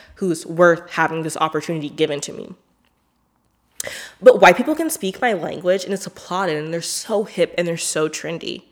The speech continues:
So fucked up, right? Okay. So basically this whole episode is essentially about how white people and non-Black people of color steal and profit from our culture in every aspect. And the only people who are criminalized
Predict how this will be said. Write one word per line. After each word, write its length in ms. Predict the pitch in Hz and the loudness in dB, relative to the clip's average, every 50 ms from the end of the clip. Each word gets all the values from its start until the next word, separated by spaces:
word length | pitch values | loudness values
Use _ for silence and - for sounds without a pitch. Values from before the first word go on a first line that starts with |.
| _ _ _ _ _ _ | _ _ _ _ _ _
So 280 | - - - 202 185 180 | -10 0 4 4 4 4
fucked 400 | - - 180 160 - - - 185 | 4 -2 -4 -4 -4 -4 -4 -2
up, 240 | 165 - - - | -2 -2 -4 -2
right? 340 | 170 165 151 160 170 185 - | -2 0 0 0 -2 -2 0
Okay. 360 | 175 170 165 175 - - 160 - - - - - - - - - - - - - - - - - | 0 0 0 -2 -6 -10 -12 -16 -20 -20 -20 -20 -20 -20 -18 -16 -16 -16 -16 -18 -20 -20 -10 2
So 520 | - - 262 254 247 240 240 233 233 233 - - - - - 196 | 8 10 12 12 12 12 12 10 8 6 2 -6 -14 -14 4 10
basically 400 | 208 254 277 277 - 269 277 254 | 10 10 10 10 8 6 8 8
this 180 | 233 247 240 | 8 8 8
whole 240 | - 214 190 196 190 - | 8 10 10 10 10 8
episode 680 | 170 165 - 175 160 - 170 151 151 151 156 175 - - - - - - - - | 2 2 2 -2 -2 0 0 2 2 2 0 -2 -4 -10 -16 -16 -16 -6 4 4
is 160 | 226 214 214 | 6 6 6
essentially 420 | 202 - - 214 233 - - 262 | 4 4 4 4 4 6 4 4
about 260 | 220 185 175 170 - | 6 6 6 4 4
how 140 | - 175 165 | 4 4 4
white 300 | 160 160 165 165 151 - | 6 6 6 4 2 0
people 480 | - 170 160 - - 165 165 160 - - | -2 -6 -6 -2 2 2 2 2 0 0
and 300 | - 180 185 202 214 208 | 2 4 4 6 4 4
non-Black 440 | 185 170 170 170 170 175 175 170 - | 2 2 2 0 2 0 0 0 -2
people 280 | - 185 175 - 170 165 | -4 -8 0 2 2 2
of 100 | 170 - | 2 0
color 420 | - - 151 135 - - 151 180 | -2 -2 -2 0 2 0 0 0
steal 440 | - - - - - - 185 190 208 | -2 -4 -6 -4 2 4 4 4 4
and 120 | 214 196 | 2 0
profit 380 | - - 170 170 180 180 180 - | 0 0 0 4 4 4 2 2
from 140 | 190 185 185 | 2 0 2
our 80 | 190 | 0
culture 400 | 185 - - 160 156 - - 160 | 0 2 2 2 2 2 0 -2
in 80 | 156 - | -2 0
every 320 | - 175 170 202 208 196 - | 0 0 0 2 0 2 2
aspect. 600 | 165 165 156 151 - - 117 117 117 117 - - - - - - - - - - | 2 2 0 0 -4 -4 -4 -4 -2 -4 -6 -10 -14 -18 -18 -18 -18 -20 -12 -4
And 160 | - 180 180 180 | -2 0 2 0
the 100 | 175 - - | 0 4 4
only 320 | 185 190 202 226 247 247 | 6 6 6 6 4 2
people 480 | 247 - - 214 208 208 214 196 185 - - | 0 -2 -2 -2 0 2 4 2 2 2 2
who 80 | 202 180 | 4 4
are 100 | 165 160 | 4 2
criminalized 1040 | - - 202 190 175 160 143 - - 55 - - 123 147 185 185 - - - - | 0 0 0 2 2 2 2 2 2 0 0 0 0 -4 -6 -6 -10 -12 -14 -16